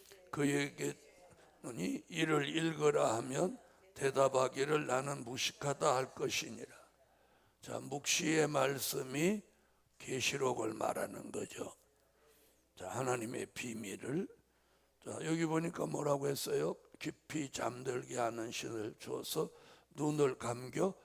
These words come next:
영적 소경이 되게 한 자는 도무지 묵시의 말씀이 도무지 무슨 말인지 모르게 된다."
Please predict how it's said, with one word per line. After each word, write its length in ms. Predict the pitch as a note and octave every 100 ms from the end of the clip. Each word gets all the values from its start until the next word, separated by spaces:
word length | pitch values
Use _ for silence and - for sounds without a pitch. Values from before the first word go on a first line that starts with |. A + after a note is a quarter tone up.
| - _ -
영적 600 | C3 C3 - - C#3 -
소경이 680 | - A#2+ B2 B2 B2 A2 A#2+
되게 340 | - A#2+ A2+
한 260 | A2 G#2 -
자는 440 | G#2 A2 E3 G#3+ - - _ _ _ - - _
도무지 960 | - - B2+ C#3 D3+ F3+ G3 D#3+ D#3 - _ _ _ _ _ _ _ _ -
묵시의 560 | C3+ - - C#3+ C#3 B2
말씀이 880 | A2+ B2+ - - C3+ B2 D3 F#3+ - _ _ _
도무지 720 | - - C3+ D#3+ G3 G3+ -
무슨 340 | D#3+ D3 B2+ D3
말인지 720 | C3+ A#2+ B2+ C3 A#2+ E3+ G3+ _ _ _ _
모르게 440 | - B2+ B2 G#3
된다." 580 | G3+ - - - - -